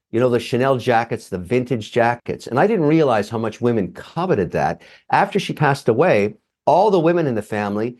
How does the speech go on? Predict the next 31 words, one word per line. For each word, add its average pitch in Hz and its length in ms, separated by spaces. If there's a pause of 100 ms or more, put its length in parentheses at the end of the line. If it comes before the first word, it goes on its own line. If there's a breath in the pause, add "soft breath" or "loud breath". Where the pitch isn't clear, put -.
it - 80
was 147 140
a 139 60
cat 269 460
fight 107 300
for 113 80
her 139 120
Chanel 143 360
suits. - 720 (640)
And 139 120
I 160 60
thought, 190 260
"This 226 220
is 127 80
crazy. 214 640 (220 loud breath)
These, 247 340
some 226 120
of 262 60
these 240 160
suits 208 240
were 151 120
bought 170 260
in 143 160
the 147 60
mid 151 160
sixties, 208 480
but 123 160
they 135 80
were 123 160
vintage 165 480
Chanel." 135 720